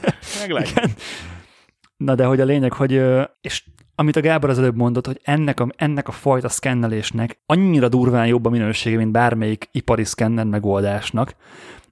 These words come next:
Speaker 1: és hogyha, hogyha ilyet szeretnétek otthon elérni, akkor eddig jóformán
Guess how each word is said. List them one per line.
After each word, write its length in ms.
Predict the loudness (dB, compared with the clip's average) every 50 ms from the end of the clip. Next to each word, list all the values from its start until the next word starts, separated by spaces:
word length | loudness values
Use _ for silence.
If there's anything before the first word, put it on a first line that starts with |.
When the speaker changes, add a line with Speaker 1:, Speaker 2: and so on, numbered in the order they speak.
| _ -6
Speaker 1:
és 140 | -4 -2
hogyha, 460 | -2 -2 -4 -4 -2 0 0 0 -2 -4 _ -20 -20 -20 -20 _ _ _ _ _ _ _ _ _ _
hogyha 880 | -6 -4 -4 -4 -6 -8 -8 -4 -2 0 0 0 0 0 -2 -2 -4 _
ilyet 280 | 0 0 2 0 0
szeretnétek 460 | -2 -6 -6 -6 -6 -6 -6 -4 -2 0
otthon 220 | -2 -2 -2 -6
elérni, 340 | -6 -2 0 0 2 2 0
akkor 240 | 0 0 -2 -4 -2
eddig 300 | -2 -4 -2 0 0 2
jóformán 640 | 4 4 2 2 2 2 2 2 4 2 2 2 0